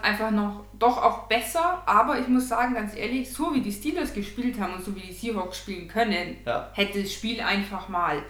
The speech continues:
Speaker 1: auch fünfunddreißig zu zwanzig ausgehen können.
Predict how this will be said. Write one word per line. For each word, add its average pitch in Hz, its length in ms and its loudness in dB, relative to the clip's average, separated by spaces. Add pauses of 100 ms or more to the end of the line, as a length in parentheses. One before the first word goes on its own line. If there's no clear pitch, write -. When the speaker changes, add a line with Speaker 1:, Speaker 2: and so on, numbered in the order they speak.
(260)
Speaker 1:
auch - 360 0 (340)
fünfunddreißig 185 1080 2
zu 202 140 -6
zwanzig 180 460 -2
ausgehen 175 560 -8
können. 180 340 -8